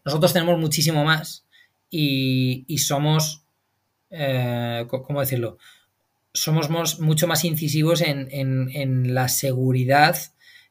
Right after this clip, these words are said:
que tenemos que brindarle a tanto al cliente como al establecimiento para que esto se produzca.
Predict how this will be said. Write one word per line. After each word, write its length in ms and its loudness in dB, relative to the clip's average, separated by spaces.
que 140 -2
tenemos 380 0
que 160 2
brindarle 880 4
a 120 -8
tanto 300 0
al 160 2
cliente 520 0
como 180 0
al 80 2
establecimiento 1040 0
para 220 0
que 80 -2
esto 160 -2
se 100 0
produzca. 500 -4